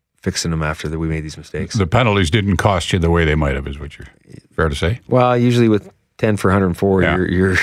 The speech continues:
Speaker 1: you should lose by more than two points.
Speaker 2: Yeah.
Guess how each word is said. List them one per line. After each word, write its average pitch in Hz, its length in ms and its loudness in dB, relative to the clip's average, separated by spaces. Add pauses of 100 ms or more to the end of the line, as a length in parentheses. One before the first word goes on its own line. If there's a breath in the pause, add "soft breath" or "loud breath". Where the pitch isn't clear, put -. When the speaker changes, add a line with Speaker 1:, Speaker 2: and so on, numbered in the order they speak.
(140)
Speaker 1:
you 98 280 0
should 98 280 -2
lose 98 220 2
by 87 140 0
more 90 220 0
than 80 220 -4 (160)
two 92 100 -6
points. 85 400 -4
Speaker 2:
Yeah. - 80 -4